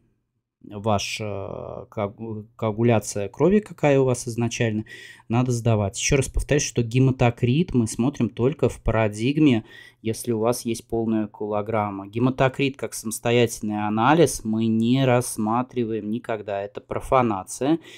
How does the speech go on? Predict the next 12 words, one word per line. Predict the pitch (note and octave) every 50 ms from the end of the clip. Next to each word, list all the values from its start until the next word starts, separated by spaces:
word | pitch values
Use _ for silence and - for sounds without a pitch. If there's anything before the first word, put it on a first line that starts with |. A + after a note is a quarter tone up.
| - - - - _ _
Никто | B2 B2+ C#3 - - - - C3 A2 G#2
так | - - G2 - _
из | A2 G2 G2+
врачей | G2 A2 G#2+ G#2 - - - A2 G2+ G2 F#2+
не | G2 G2+ A2+ A#2+ A#2+ A#2 A2
делает. | G#2 G#2 G#2 G2 F#2+ F#2 F#2+ G#2 A#2+ C#3 D3 -
Все | - - - - C#3+ C3
смотрят | A#2+ - - A#2 A2+ A2 G#2 - G2+ F#2 -
коагулограмму, | _ _ - G2+ G2 G2+ G2 G2 F#2+ G#2+ A#2+ C#3+ D#3+ E3 E3 D3+ C#3
все | - - - A2
смотрят | - - A#2 A2+ A2+ G#2+ - - - - - G2+
эритроциты. | F#2+ F#2 _ - - G2 - - - - E3+ F3 - D3 C3 B2+